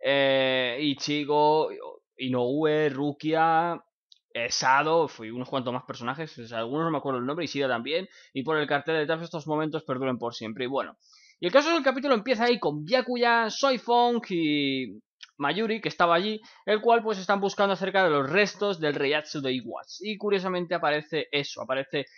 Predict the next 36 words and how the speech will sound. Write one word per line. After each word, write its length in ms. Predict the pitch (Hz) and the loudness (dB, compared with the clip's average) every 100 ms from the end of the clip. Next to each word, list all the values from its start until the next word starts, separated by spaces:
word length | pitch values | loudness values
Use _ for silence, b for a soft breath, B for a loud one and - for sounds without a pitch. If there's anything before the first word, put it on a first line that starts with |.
| b - | b -6
esa 240 | 147 165 | 0 0
escena, 520 | - - 170 156 135 - | -2 2 4 4 2 -2
bueno, 180 | 139 | -2
esa 220 | 131 - 147 | -2 -2 -2
especie 500 | 135 131 - 139 147 | -2 -4 -8 -6 -4
de 100 | 127 | 0
masa 400 | 143 165 - 139 | 2 2 0 0
negra 380 | 165 151 139 139 | 0 0 -2 -2
de 300 | 135 131 131 | -4 -2 -2
su 200 | - 147 | -4 -4
Reiatsu 560 | 135 147 147 - 160 170 - - _ _ _ _ _ _ _ | -2 -2 -4 -6 -8 -8 -18 -20 _ _ _ _ _ _ _
enfrente 340 | 131 151 160 | -4 0 2
de 100 | 160 | 2
los 160 | 139 131 | 2 0
tres 220 | 165 143 | -2 -2
capitanes. 540 | 143 131 117 107 101 - b b b b _ _ - | -2 -4 -6 -8 -14 -20 b b b b _ _ 0
Pero 160 | 202 | 4
nos 140 | 202 185 | 4 6
cambian 260 | 277 294 | 6 6
la 80 | 277 | 4
escena 260 | 226 254 254 | 4 4 6
de 80 | 226 | 4
repente 420 | 226 247 233 247 | 4 2 4 4
y 60 | |
nos 140 | 220 156 | 2 0
muestran 320 | 180 196 180 | -2 0 0
lo 100 | 147 | 2
que 160 | 165 160 | 2 2
es 80 | |
la 240 | 139 135 135 | 4 4 4
clínica 320 | 151 147 131 | 2 2 0
Urosaki, 580 | 127 123 127 233 214 208 | -2 -4 0 0 0 -2
la 300 | 135 123 120 | 0 0 -2
casa 220 | 135 151 | -6 -4
de 80 | - | -4
Ichigo 420 | 135 214 208 | -4 -4 -4